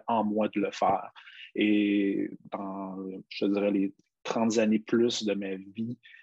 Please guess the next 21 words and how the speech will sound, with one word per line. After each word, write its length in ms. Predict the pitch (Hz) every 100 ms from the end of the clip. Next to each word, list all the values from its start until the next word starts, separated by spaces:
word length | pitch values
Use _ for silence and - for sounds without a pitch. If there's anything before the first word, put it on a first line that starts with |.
| _
où 120 | 107 104
j'ai 420 | 104 101 101 -
travaillé 260 | - 101 104
dans 220 | 101 95
différents 400 | 92 - 98 104
domaines, 360 | 104 98 101 110
entre 280 | 98 - 104
autres 160 | 104
la 40 | 98
musique 320 | 101 101 107
pendant 220 | 98 98 95
vingt-cinq 480 | 95 - 95 -
ans, 280 | 123 120 120
dans, 340 | 113 98 92 92
j'ai 100 | 98
travaillé 300 | - 101 98
chez 180 | - 92
Apple 380 | 92 - 113 110
pendant 280 | 95 95 90
trois 400 | - 92 95 113
ans 140 | 113